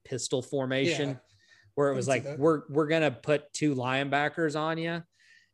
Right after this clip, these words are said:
Speaker 1: And I mean, Lamar's a terrific player. I mean, Lamar's gonna be able to figure it out, but I feel like they're just kinda wanting some more explosiveness on the outside.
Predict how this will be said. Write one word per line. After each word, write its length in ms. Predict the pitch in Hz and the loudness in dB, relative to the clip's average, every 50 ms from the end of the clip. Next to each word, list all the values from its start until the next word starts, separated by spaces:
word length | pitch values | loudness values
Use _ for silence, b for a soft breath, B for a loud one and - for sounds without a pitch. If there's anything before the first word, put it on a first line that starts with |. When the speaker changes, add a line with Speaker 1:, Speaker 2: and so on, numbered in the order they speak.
| _ - | _ -2
Speaker 1:
And 360 | 139 135 135 135 127 123 117 | 0 2 2 2 0 -2 -4
I 80 | 120 131 | -6 -6
mean, 220 | 131 123 113 107 | -4 -4 -4 -6
Lamar's 300 | 113 120 139 160 156 139 123 | -6 -4 0 0 0 0 0
a 40 | 120 | -4
terrific 380 | - - 123 120 98 95 - - | -6 -4 -4 -4 -4 -6 -14 -8
player. 400 | - 110 101 87 80 85 95 - | -8 -8 -6 -6 -10 -12 -12 -12
I 40 | 113 | -10
mean, 200 | 120 120 117 113 | -10 -8 -8 -6
Lamar's 340 | 113 117 127 131 131 120 110 | -6 -2 0 0 0 0 -2
gonna 140 | 117 110 104 | -6 -8 -4
be 100 | 110 107 | -4 -4
able 140 | 107 101 98 | -4 -4 -8
to 100 | 95 - | -12 -6
figure 240 | - 127 110 110 107 | -6 -6 -4 -4 -4
it 60 | 107 | -2
out, 220 | 113 113 117 - | 0 -2 -2 -2
but 80 | 117 123 | 0 -2
I 60 | 120 120 | -2 -2
feel 160 | - - 139 | 0 -2 -2
like 140 | 131 117 - | -2 0 -2
they're 80 | 127 | -4
just 180 | 120 117 - - | -4 -4 -4 -2
kinda 140 | 131 123 117 | -2 -2 -2
wanting 240 | 117 127 123 123 117 | -4 -4 -4 -4 -4
some 180 | - - 123 | -6 -4 -4
more 200 | 117 117 120 113 | -4 -4 -4 -4
explosiveness 840 | 104 - - - - 131 131 131 123 - - 117 113 113 113 107 - | -6 -6 -10 -10 -4 -2 0 0 0 -2 -6 -8 -8 -8 -6 -6 -6
on 140 | 117 110 110 | -6 -6 -6
the 80 | 110 110 | -8 -8
outside. 680 | 107 107 107 - - 135 123 117 117 113 110 107 | -6 -8 -8 -6 -4 -2 -2 0 0 -2 -4 -4